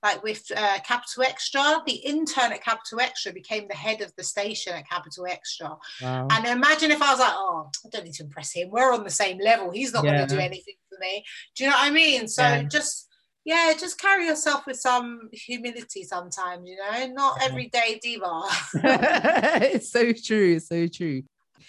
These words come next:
Speaker 2: So, um, like, what kind of advice then would you give to someone who's trying to get into the industry?
Speaker 1: I would say, and this is, like, said a lot, but I think it's really, uh, overlooked. Start by just making your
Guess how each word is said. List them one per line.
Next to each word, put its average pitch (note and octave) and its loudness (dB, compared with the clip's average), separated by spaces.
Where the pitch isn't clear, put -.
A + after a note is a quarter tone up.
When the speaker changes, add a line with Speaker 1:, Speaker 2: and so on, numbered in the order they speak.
Speaker 2:
So, G3 2
um, G3 0
like, E3 2
what F#3 -6
kind D#4+ 0
of C#4 -2
advice A3 0
then D#3 -2
would D3+ -2
you D3+ -4
give D3+ -2
to D#3 -4
someone C#3+ -4
who's C#3+ -6
trying C#3+ 0
to C3+ -2
get B2+ 0
into C3+ -2
the B2+ 0
industry? B2 -2
Speaker 1:
I A#3+ -10
would D4+ -2
say, B3+ 2
and A3+ -4
this C4+ -4
is, D#4+ -2
like, E4 4
said D4+ -2
a C#4 0
lot, C4+ 2
but G3+ 2
I G#3 -4
think B3+ -2
it's - -14
really, A#3+ -6
uh, G3 -2
overlooked. F#3+ -10
Start C4+ 0
by C#4+ 4
just C4 -8
making A3 -6
your F#3 -6